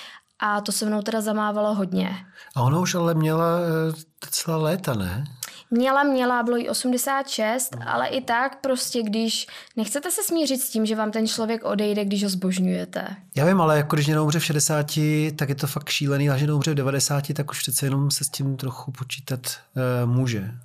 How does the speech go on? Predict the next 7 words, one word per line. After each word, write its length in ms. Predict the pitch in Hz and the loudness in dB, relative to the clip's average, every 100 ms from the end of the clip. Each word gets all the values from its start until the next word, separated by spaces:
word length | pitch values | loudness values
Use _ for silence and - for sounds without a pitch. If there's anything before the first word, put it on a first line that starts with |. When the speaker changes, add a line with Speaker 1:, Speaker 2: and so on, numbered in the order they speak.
| 262 | 0
Speaker 1:
No, 220 | 262 269 | 2 2
jasně, 440 | 277 269 - 269 | 2 2 2 0
jasně, 260 | 269 269 262 | 0 0 -2
určitě. 460 | 240 - 269 240 208 - - - - | -2 -2 -2 -2 -4 -8 -10 -12 -2
A 380 | 240 240 240 233 | 2 2 2 0
tam 280 | 240 254 254 | 0 2 4
vlastně, 920 | 254 247 - 269 262 262 254 247 | 2 0 0 0 2 2 2 2